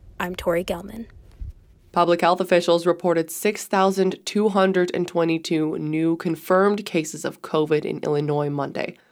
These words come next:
Speaker 2: and twenty additional deaths, with Champaign County accounting for one death of a male in his sixties. According to the Illinois Department of Public Health,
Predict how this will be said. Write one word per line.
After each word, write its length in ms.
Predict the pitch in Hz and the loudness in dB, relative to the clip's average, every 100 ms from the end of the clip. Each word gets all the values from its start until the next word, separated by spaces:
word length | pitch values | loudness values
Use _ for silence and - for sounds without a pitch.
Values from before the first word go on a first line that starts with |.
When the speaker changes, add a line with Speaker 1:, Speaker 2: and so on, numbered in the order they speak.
| _ | _
Speaker 2:
and 160 | 156 147 | -12 -4
twenty 380 | 170 175 185 | 0 2 2
additional 460 | - 160 151 151 147 | 2 0 -2 -6 -6
deaths, 440 | - - - - _ _ - | -4 -6 -10 -16 _ _ -6
with 160 | 165 - | -4 0
Champaign 420 | 165 165 180 202 | 0 2 0 2
County 360 | 190 175 170 | 2 2 2
accounting 360 | 165 - 156 147 | 0 -2 -4 -2
for 160 | - 156 | -4 -2
one 320 | 165 196 233 | 2 4 4
death 220 | 170 165 | 2 0
of 80 | 170 | 0
a 80 | 160 | 0
male 380 | 135 147 151 - | -2 -4 -6 -6
in 120 | 147 | -6
his 180 | 139 - | -8 -8
sixties. 580 | - - - - 202 - _ _ _ _ _ | -10 -8 -10 -8 -10 -14 _ _ _ _ _
According 460 | - 196 190 190 196 | -2 4 6 6 4
to 140 | 196 | 2
the 100 | 175 | 2
Illinois 360 | 175 175 170 170 | 4 4 4 2
Department 480 | 170 160 143 156 156 | 0 0 0 0 -2
of 100 | - | 0
Public 300 | 151 202 - | 0 0 2
Health, 300 | 131 95 | 2 2